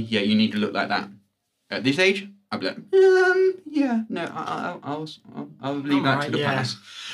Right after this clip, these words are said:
Speaker 1: But this is what I find with Green Day. Like, I like
Speaker 2: Best.
Speaker 1: Green Day, but, like, the mod, like, I like Green Day up until Mer-, American Idiot, possibly. After that, it just feels
Speaker 2: It's tried to stay the same
Speaker 1: weird.
Speaker 2: way.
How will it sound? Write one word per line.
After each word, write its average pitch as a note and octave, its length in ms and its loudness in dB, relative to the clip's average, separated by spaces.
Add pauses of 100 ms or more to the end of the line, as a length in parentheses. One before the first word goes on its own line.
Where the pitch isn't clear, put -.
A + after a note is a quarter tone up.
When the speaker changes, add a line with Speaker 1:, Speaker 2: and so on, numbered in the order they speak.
Speaker 1:
But G3 120 6
this B3 140 4
is E4+ 60 2
what B3+ 140 4
I A#3+ 40 0
find B3+ 180 4
with A#3+ 140 2
Green G3+ 420 4
Day. G#2 340 2
Like, D#3 200 0
I F#3+ 120 -2
like A3 300 4
Speaker 2:
Best. - 100 -4
Speaker 1:
Green B2 280 4
Day, G#2 180 2
but, - 380 -2
like, F3+ 360 0 (120)
the F#3+ 140 6
mod, A3 500 6
like, F3 360 2
I F3+ 100 4
like G3 200 2
Green F#3 180 0
Day F3+ 140 2
up G#3+ 200 0
until D#3+ 640 -2
Mer-, D3 360 0 (100)
American D3+ 420 -2
Idiot, F3+ 260 0
possibly. F#3+ 480 -4 (300)
After G3 380 2
that, E3+ 180 2
it C#3+ 60 0
just G3 260 -6
feels F#3 320 4
Speaker 2:
It's - 100 -10
tried F3 260 -2
to D#3 100 -8
stay D#3+ 360 0
the E3+ 140 0
same C#3 220 2
Speaker 1:
weird. C3+ 80 -4
Speaker 2:
way. A#2 260 0